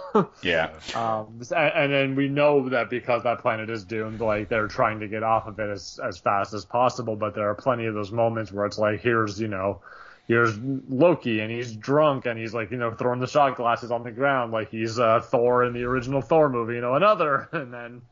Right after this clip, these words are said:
Speaker 2: Mm-hmm.
Speaker 1: he's singing, like, a real slow, like, Nordic song of some kind, and then, you know, being a goofy drunk and comparing love to a dagger, like,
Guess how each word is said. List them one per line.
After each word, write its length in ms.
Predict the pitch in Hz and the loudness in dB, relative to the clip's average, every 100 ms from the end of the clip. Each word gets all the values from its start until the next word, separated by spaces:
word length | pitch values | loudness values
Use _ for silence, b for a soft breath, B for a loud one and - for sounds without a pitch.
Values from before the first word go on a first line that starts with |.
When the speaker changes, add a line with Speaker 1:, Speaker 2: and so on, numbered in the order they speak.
| b b b b | b b b b
Speaker 2:
Mm-hmm. 240 | 101 92 | -4 -4
Speaker 1:
he's 120 | 92 - | -6 -8
singing, 600 | _ - 151 135 131 123 | _ -10 -8 -8 -8 -6
like, 200 | 123 123 | -6 -4
a 80 | |
real 360 | 120 120 123 123 | -4 -2 -2 -2
slow, 760 | - 127 127 120 120 120 123 151 | -4 0 2 4 2 0 -4 -4
like, 520 | 131 113 107 110 127 160 | 2 2 2 -6 -12 -6
Nordic 560 | 127 120 120 123 117 | -2 2 4 4 0
song 440 | - 123 120 120 117 | 2 2 4 0 -2
of 120 | 110 | -4
some 280 | 120 113 110 | -4 -4 -2
kind, 460 | 117 107 107 110 | 0 0 -2 -4
and 200 | 123 110 | -6 -4
then, 240 | 110 107 107 | -4 -4 -4
you 80 | 110 | -4
know, 160 | 104 | -4
being 240 | 104 110 110 | -2 -4 -4
a 80 | |
goofy 340 | 101 113 117 135 | -2 0 4 4
drunk 480 | 127 147 139 120 127 | 6 6 6 2 -2
and 680 | 104 110 110 113 139 120 - | -4 -4 -8 -8 -10 -10 -6
comparing 440 | 117 117 123 127 | -2 2 2 2
love 200 | 131 113 | -2 -2
to 120 | 123 | -4
a 60 | 123 | -2
dagger, 420 | 120 120 113 107 | -2 -2 -2 -4
like, 200 | 104 104 | -6 -8